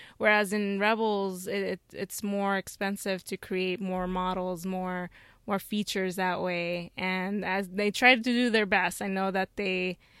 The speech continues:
you can see sort of a, a difference later on." But, uh, but yeah, I thought that was an interesting thing to add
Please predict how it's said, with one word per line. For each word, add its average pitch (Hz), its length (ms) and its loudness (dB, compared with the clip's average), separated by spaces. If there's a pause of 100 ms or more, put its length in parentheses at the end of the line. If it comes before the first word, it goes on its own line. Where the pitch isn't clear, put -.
(140)
you 202 100 -6
can 196 160 -2
see 208 220 -2
sort 190 260 0
of 180 140 -2
a, 190 360 -6 (240)
a 190 160 -2
difference 196 600 -4
later 196 220 -2
on." 202 380 -4 (440)
But, 196 420 0
uh, 185 340 -2
but 220 140 4
yeah, 240 220 8
I 214 60 4
thought 220 160 0
that 208 160 0
was 196 120 -4
an 202 100 -4
interesting 202 580 -6
thing 202 240 -6
to - 140 -8
add 185 440 -2